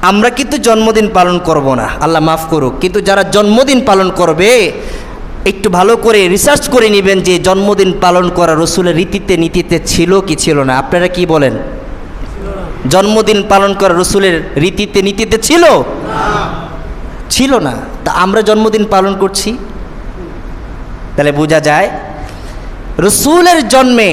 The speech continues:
খুশি হওয়া এটা সৌভাগ্যের বিষয়, রসুলের জন্মে আনন্দিত হওয়া ভালো বিষয়। কিন্তু হাদিস আমাকে শিক্ষা দিচ্ছে রসুলকে কেন্দ্র করে, নির্দিষ্ট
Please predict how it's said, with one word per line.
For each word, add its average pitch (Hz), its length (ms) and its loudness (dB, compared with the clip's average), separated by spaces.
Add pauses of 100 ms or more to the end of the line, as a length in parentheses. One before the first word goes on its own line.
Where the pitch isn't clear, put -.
(120)
খুশি 269 300 2
হওয়া 202 300 4 (1120)
এটা 160 280 0
সৌভাগ্যের 180 580 0
বিষয়, 120 400 -2 (800)
রসুলের 302 540 4
জন্মে 247 300 4
আনন্দিত 285 440 2 (120)
হওয়া 214 180 6 (280)
ভালো 240 280 4
বিষয়। 180 420 2 (560)
কিন্তু 262 380 2 (300)
হাদিস 214 420 2 (140)
আমাকে 208 360 2
শিক্ষা 208 380 -2
দিচ্ছে 170 360 -2 (580)
রসুলকে 269 600 4
কেন্দ্র 226 400 2
করে, 202 280 2 (560)
নির্দিষ্ট - 560 0